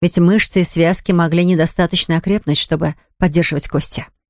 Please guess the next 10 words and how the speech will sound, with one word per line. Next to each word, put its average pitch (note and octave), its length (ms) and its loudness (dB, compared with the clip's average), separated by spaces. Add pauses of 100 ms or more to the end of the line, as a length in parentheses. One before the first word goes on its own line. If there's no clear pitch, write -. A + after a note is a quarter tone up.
(800)
Когда G3+ 280 2
речь C4 200 2
шла A3+ 200 2
о G#3+ 40 0
тебе, G#3 360 0
Шон G#3+ 300 0
предпочитал - 840 -2
рисковать. E3 760 -2 (480)
Опять G#3 380 2
же, D3+ 260 0